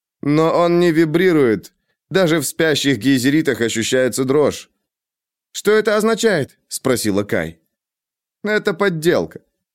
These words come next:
вынес свое суждение геолог. Пять часов тридцать восемь минут.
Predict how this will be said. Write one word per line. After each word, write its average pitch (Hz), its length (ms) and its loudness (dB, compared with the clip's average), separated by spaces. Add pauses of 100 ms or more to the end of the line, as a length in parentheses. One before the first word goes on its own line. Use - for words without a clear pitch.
вынес 110 420 0
свое 95 300 -2
суждение 92 600 -2
геолог. 85 520 -4 (2000)
Пять 208 280 2
часов 208 440 2
тридцать 175 380 0
восемь 139 360 2
минут. 131 500 -2